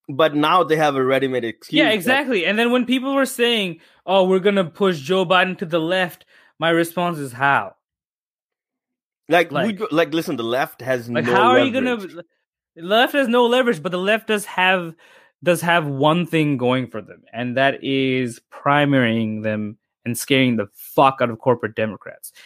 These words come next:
Speaker 2: And I honestly believe for every ten races that we primary a corporate Democrat, we're gonna win at least two or three.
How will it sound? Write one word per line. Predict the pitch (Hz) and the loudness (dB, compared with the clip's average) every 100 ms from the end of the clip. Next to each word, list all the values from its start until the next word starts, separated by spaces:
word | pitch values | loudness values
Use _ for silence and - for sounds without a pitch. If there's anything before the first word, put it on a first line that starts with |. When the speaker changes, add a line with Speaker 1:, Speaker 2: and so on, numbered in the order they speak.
| _ | _
Speaker 2:
And | 123 131 - | 0 0 0
I | 117 151 156 | 2 4 4
honestly | 160 151 170 185 | 4 4 2 -2
believe | 143 139 135 131 - _ _ _ | 0 2 2 0 -8 _ _ _
for | - 139 | -2 2
every | 131 151 160 | 2 0 0
ten | 160 147 | 0 2
races | 135 139 139 131 | 2 2 0 -2
that | 127 123 | 0 0
we | |
primary | 117 - 123 127 123 127 | -2 -2 0 0 0 -2
a | 120 | -2
corporate | 131 117 117 | -4 -4 -4
Democrat, | 113 110 113 123 117 | -4 -4 -4 -4 -2
we're | 117 | -2
gonna | 120 120 113 | -4 -4 -4
win | 113 | -4
at | 107 | -4
least | 107 107 - | -6 -8 -10
two | 113 | -10
or | 101 | -10
three. | - 85 73 | -12 -18 -20